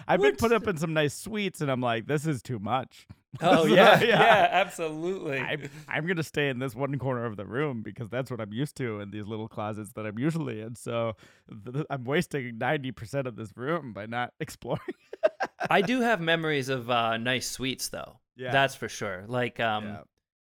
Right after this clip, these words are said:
Speaker 2: here at the Wynn, before I had, was in Vegas, and I had, was opening for Lionel Richie, and, like, I arrive, and there's, like,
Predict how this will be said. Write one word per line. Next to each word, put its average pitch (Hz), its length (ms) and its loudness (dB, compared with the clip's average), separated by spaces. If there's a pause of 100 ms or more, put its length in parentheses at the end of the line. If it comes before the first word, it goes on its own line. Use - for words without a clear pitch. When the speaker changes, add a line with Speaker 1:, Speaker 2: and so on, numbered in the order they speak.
Speaker 2:
here 143 220 6
at 123 120 2
the 110 100 -2
Wynn, 120 380 0
before 127 320 2
I 123 120 6
had, 110 260 -2 (100)
was 113 240 -6
in 127 320 -8
Vegas, 104 440 -6
and 110 160 -4
I 107 60 -6
had, 110 200 -6
was 117 220 -8
opening 123 400 -2
for 117 140 -4
Lionel 117 340 2
Richie, 113 360 0
and, 110 160 -4
like, 107 280 -4 (880)
I 117 140 2
arrive, 127 520 8
and 120 120 -2
there's, 117 180 -2
like, 117 200 0